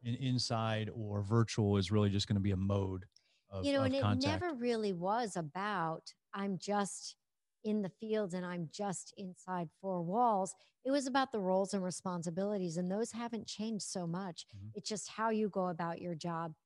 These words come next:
Speaker 2: has changed. All right, now let's talk about, uh, measures. What we know is that revenue will continue to remain the key compensation metric,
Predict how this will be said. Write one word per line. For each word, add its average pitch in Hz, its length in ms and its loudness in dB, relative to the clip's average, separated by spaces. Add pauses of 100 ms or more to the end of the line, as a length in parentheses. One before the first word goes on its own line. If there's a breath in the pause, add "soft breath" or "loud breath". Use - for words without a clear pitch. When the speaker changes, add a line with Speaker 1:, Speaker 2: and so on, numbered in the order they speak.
(160)
Speaker 2:
has 160 240 -6
changed. - 460 -16 (2500)
All 262 80 2
right, 254 120 4
now 247 160 2
let's 277 220 0
talk 269 340 -2
about, 226 520 2
uh, 214 180 0
measures. 196 640 -2 (260 soft breath)
What 254 160 -2
we 254 140 2
know 240 220 0
is 233 160 -2
that 196 200 -2
revenue 220 480 2
will 175 160 0
continue 226 500 0
to 196 60 -2
remain 180 460 0
the 180 80 -2
key 208 240 -4
compensation 190 720 0
metric, 196 400 0